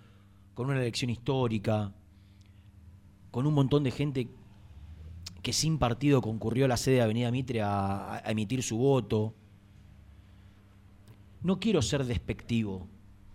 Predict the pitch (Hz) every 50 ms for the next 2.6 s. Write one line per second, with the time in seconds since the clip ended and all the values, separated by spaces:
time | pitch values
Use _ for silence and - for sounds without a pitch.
0 | - - - - - - - 127 143 151 147 139 120 110 101 98 92 92 98 -
1 | - 120 113 101 110 113 113 117 101 - 175 175 165 143 127 131 139 143 139 135
2 | 127 123 113 117 117 110 - - 113 104 98 92